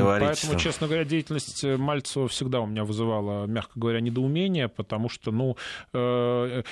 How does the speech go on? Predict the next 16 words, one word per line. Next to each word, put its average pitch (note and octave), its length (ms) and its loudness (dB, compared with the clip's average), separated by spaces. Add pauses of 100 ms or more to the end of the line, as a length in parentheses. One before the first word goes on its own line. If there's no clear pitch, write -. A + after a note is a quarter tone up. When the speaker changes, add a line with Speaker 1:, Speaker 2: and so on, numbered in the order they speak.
(120)
Speaker 2:
не, D#3 140 -2
э, D3 220 0
самым D3+ 340 -2
великим, D3 400 -2
э, B2+ 340 0
революционером, C3+ 640 0
наверно, A#2+ 220 0
следует A#2 320 -2
считать - 340 -4
Ленина, F3+ 320 0
как G#2 160 -4
бы G#2 80 -2
к - 100 -10
нему A#2 180 2
не A2+ 80 2
относиться. B2+ 640 -2